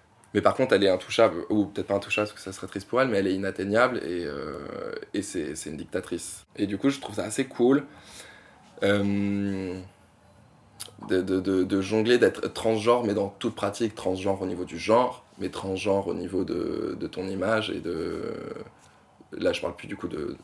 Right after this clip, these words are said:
d'homme ou femme, mais d'être, euh, dans la trans tout le temps et d'être hybride de tout, donc d'être,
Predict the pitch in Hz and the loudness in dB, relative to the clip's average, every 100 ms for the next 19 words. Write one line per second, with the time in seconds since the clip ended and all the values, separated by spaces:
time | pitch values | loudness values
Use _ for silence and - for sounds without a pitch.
0 | - 85 92 - 120 107 90 87 - 87 | -8 -4 -4 -2 -2 0 -2 -4 -6 -6
1 | 85 - - - 92 82 - - 101 - | -6 -8 -10 -10 -10 -10 -6 -2 -2 -4
2 | - - - _ _ - 98 104 104 110 | -8 -12 -18 _ _ -10 -4 2 4 4
3 | - - - 101 95 98 98 85 85 - | 0 -4 -4 -2 0 2 0 -2 -6 -4
4 | 113 113 92 - 90 87 - - | 0 2 0 -4 -4 -4 -6 -12